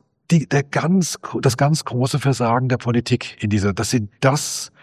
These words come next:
gefördert hat, dass sie die Angst gefüttert hat, anstatt gegen die Angst aufzustehen und zu sagen, „Liebe Leute, alles nicht so schlimm,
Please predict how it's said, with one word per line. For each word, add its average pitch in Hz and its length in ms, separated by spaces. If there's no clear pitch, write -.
gefördert 139 640
hat, 110 100
dass 120 140
sie 117 80
die 120 160
Angst - 260
gefüttert 127 540
hat, 110 180
anstatt 127 340
gegen 120 220
die 127 100
Angst 117 420
aufzustehen 107 640
und 107 160
zu - 80
sagen, 101 220
„Liebe 131 260
Leute, 104 420
alles 123 340
nicht 120 200
so 113 80
schlimm, 131 440